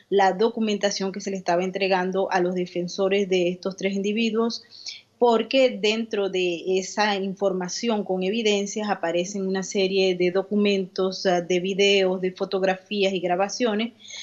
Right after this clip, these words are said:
que obviamente al gobierno de los Estados Unidos no le interesa que se divulguen de alguna manera. Por tanto, pues, el juez aprobó esa,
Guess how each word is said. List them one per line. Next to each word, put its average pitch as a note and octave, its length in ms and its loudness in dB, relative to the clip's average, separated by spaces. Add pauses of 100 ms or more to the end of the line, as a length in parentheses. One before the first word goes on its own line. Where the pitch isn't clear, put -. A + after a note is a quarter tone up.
(100)
que B3+ 220 4
obviamente G#3+ 540 0
al F#3+ 80 -2
gobierno F3+ 400 -4
de F#3 40 -2
los F3+ 140 -6
Estados F3 320 -2
Unidos F3+ 500 -2
no G3 320 2
le F#3 120 4
interesa F3 760 -2 (300)
que G#3 120 2
se G3+ 160 2
divulguen F#3 520 2
de E3+ 100 0
alguna E3 380 -2
manera. G#3 500 2 (280)
Por F#3+ 160 -2
tanto, F#3+ 440 -2
pues, G3 240 0
el F3+ 120 0
juez G#3+ 280 0
aprobó F3 520 0
esa, F#3 560 0